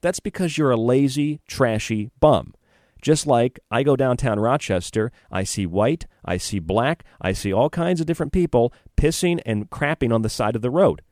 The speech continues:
with literal, like, you know, Alex Jones always says, you see needles and feces. That's what Rochester's turning into. Because it's just an absolute nightmare. And luckily the mayor's actually under,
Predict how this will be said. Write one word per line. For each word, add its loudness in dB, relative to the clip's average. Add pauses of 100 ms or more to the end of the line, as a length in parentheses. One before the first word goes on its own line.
(400)
with 2
literal, 4
like, 2
you 2
know, 2
Alex -2
Jones 0
always 2
says, -2
you -4
see -4
needles 0
and -2
feces. -2 (220)
That's -4
what 0
Rochester's -2
turning -2
into. -8 (1700)
Because 2
it's 0
just -2
an -8
absolute 0
nightmare. -2
And -8
luckily 0
the 0
mayor's 0
actually -2
under, 0